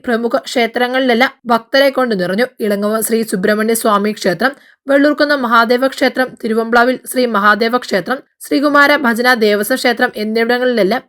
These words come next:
ബലിതർപ്പണത്തിനായി വിപുലമായ ക്രമീകരണങ്ങളാണ് ഒരുക്കിയിരുന്നത്. ഇളങ്ങവ ശ്രീ സുബ്രഹ്മണ്യ സ്വാമി ക്ഷേത്രക്കടവിൽ നടന്ന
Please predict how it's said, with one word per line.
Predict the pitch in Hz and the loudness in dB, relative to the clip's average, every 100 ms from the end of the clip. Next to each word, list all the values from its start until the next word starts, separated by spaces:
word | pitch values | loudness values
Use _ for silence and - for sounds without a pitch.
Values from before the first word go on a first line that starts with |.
| 214 | -2
ബലിതർപ്പണത്തിനായി | 233 233 240 262 254 262 262 220 | 2 4 2 0 -2 0 0 0
വിപുലമായ | 208 220 240 240 240 240 | -2 0 2 2 0 0
ക്രമീകരണങ്ങളാണ് | 214 220 233 240 240 196 277 196 | -2 0 0 0 0 0 0 -2
ഒരുക്കിയിരുന്നത്. | 185 - 185 170 185 247 _ 302 | -4 -2 -2 0 0 0 _ 2
ഇളങ്ങവ | 311 311 320 302 | 4 4 2 2
ശ്രീ | - 269 - | -2 -4 -4
സുബ്രഹ്മണ്യ | 208 226 233 247 254 | 0 0 2 0 0
സ്വാമി | 269 247 254 - | 2 2 0 -2
ക്ഷേത്രക്കടവിൽ | 262 247 254 254 254 262 254 | -2 0 -2 0 0 2 0
നടന്ന | 247 254 | 0 0